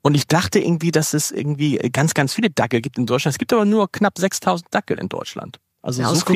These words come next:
Speaker 1: gibt's
Speaker 2: Gründen,
Speaker 1: gar nicht.
Speaker 2: aus Gründen.
Speaker 1: Aus Gründen, ja.
Speaker 2: Ja.
Speaker 1: Also ich glaube, es ist,
Speaker 2: <laughs>
Speaker 1: also es sind, ähm, es ist, genau wie du sagst, es sind halt Jagdhunde. Und das war bei dem Dackel, den die Schwiegereltern vorher hatten, den wir dann auch miterlebt haben,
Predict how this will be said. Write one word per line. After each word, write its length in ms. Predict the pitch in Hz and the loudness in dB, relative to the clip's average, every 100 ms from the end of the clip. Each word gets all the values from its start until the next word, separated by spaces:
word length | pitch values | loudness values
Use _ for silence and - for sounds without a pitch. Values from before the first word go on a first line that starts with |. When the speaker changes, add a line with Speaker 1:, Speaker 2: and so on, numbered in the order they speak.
| 240 | 4
Speaker 1:
gibt's 200 | 254 123 | 4 2
Speaker 2:
Gründen, 60 | 123 | 2
Speaker 1:
gar 140 | 139 | 4
nicht. 80 | 165 | 4
Speaker 2:
aus 140 | 165 | 2
Gründen. 360 | - 190 226 139 | 0 2 2 4
Speaker 1:
Aus 180 | 160 131 | 2 2
Gründen, 380 | 220 240 127 127 | 2 0 0 2
ja. 60 | |
Speaker 2:
Ja. 140 | 190 - | 4 2
Speaker 1:
Also 160 | 175 | 0
ich 60 | 180 | 0
glaube, 200 | 208 208 | 0 2
es 100 | 208 220 | 0 0
ist, 80 | 233 - 285 | -2 -4 -6
Speaker 2:
<laughs> 280 | - - - | -6 -16 -4
Speaker 1:
also 160 | 170 175 | -2 -2
es 100 | - | -2
sind, 260 | 226 233 - | -4 -4 0
ähm, 440 | 156 175 180 170 - - 135 | 0 0 -2 -4 -8 -10 -8
es 160 | 147 147 | -6 -2
ist, 280 | 214 - 165 | -2 0 0
genau 220 | 151 180 208 | 2 2 2
wie 40 | |
du 80 | 175 | 0
sagst, 340 | 139 170 - | 2 0 0
es 100 | 151 | -4
sind 220 | 170 170 | -2 0
halt 200 | 151 127 | 0 0
Jagdhunde. 500 | 120 131 180 - 214 | 0 0 0 0 2
Und 60 | 175 | 2
das 140 | 135 | 2
war 140 | 139 127 | 2 4
bei 140 | 127 | 2
dem 280 | 120 120 110 | 2 -2 0
Dackel, 320 | 139 139 143 | -2 2 0
den 140 | 127 117 | 0 -4
die 60 | |
Schwiegereltern 460 | 120 143 131 110 110 | -6 -2 0 2 0
vorher 260 | - 175 120 | 0 2 2
hatten, 280 | 117 160 - - _ _ - | 0 -6 -8 -20 _ _ 0
den 120 | 127 | 2
wir 60 | 117 | 2
dann 100 | - | 2
auch 160 | 151 | 0
miterlebt 460 | 135 110 110 120 - | 0 -2 -2 -4 0
haben, 240 | 110 135 | 0 0